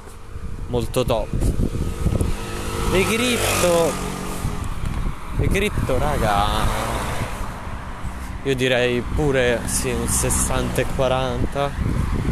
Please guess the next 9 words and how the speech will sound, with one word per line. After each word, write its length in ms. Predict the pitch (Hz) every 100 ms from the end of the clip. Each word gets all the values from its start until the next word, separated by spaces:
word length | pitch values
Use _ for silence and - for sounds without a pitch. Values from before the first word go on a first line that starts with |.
| -
vi 120 | 120 131
con-, 320 | 127 131 131 123 - - - 131 -
non 220 | 135 135 -
vi 120 | -
conviene, 880 | 135 127 131 139 123 120 120 139 147 - - - -
sessanta 600 | 127 113 - 127 123 120
bravura, 640 | - 123 123 127 123 113 - - - - - -
quaranta 360 | 123 123 120
fortuna. 520 | 120 143 - - 147